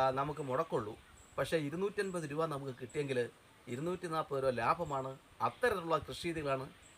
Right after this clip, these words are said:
ഞാൻ പരീക്ഷിച്ച് വിജയിച്ചത്. ആ വിജയിച്ച കാര്യങ്ങളാണ് ഞാൻ എൻ്റെ പ്രിയപ്പെട്ട കൂട്ടുകാരുമായിട്ട് ഞാൻ പങ്കുവയ്ക്കുന്നത്. അപ്പോൾ ഇത് എനിക്ക് വാഴക്കൃഷിയുണ്ട്, എൻ്റെ വീഡിയോയിലൂടെ എല്ലാവരും കണ്ടു കാണും.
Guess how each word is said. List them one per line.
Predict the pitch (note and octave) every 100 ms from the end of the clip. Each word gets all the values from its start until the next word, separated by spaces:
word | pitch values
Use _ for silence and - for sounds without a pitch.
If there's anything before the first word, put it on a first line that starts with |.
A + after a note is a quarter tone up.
| - B2+
ഞാൻ | C#3+ D#3 -
പരീക്ഷിച്ച് | A#2 C#3 D3 D3+ F3 - - - - - D3
വിജയിച്ചത്. | D#3+ F#3 F#3+ - G3 G#3+ - - - D3
ആ | G3+ G3
വിജയിച്ച | F#3 A3+ A#3+ - A#3
കാര്യങ്ങളാണ് | F3 E3+ E3 D3 D3
ഞാൻ | D3 D3+ D3+ C#3
എൻ്റെ | C3+
പ്രിയപ്പെട്ട | C3+ F3 D#3+ D3 C#3
കൂട്ടുകാരുമായിട്ട് | D3+ D#3 D3 C#3 C#3 C3 C3 B2 - B2
ഞാൻ | A#2
പങ്കുവയ്ക്കുന്നത്. | A#2+ B2 C#3 A2 - - - - - - -
അപ്പോൾ | F3+ E3 B2 - - - F3
ഇത് | G3+ G3 -
എനിക്ക് | F3 F#3+ G3
വാഴക്കൃഷിയുണ്ട്, | F3+ G3 G3 F#3 F#3+ D#3+ F#3 - - D#3+
എൻ്റെ | E3 E3+
വീഡിയോയിലൂടെ | F3+ F3+ F3
എല്ലാവരും | D#3+ E3+ D#3+ D3+
കണ്ടു | D3+ C3+
കാണും. | G#2+